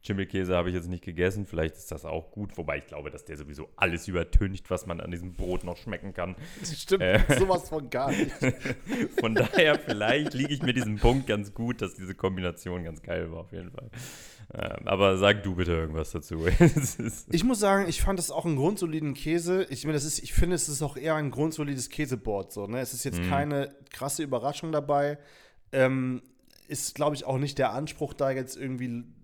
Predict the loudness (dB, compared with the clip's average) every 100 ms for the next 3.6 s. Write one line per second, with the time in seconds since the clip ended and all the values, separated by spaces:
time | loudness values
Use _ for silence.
0 | _ -20 -20 -14 -4 2 2 2 -2 -2
1 | 2 0 0 -6 -12 -6 -2 0 -2 -6
2 | -18 -20 -20 -20 -4 0 2 2 0 -6
3 | _ _ _ -2 0 -2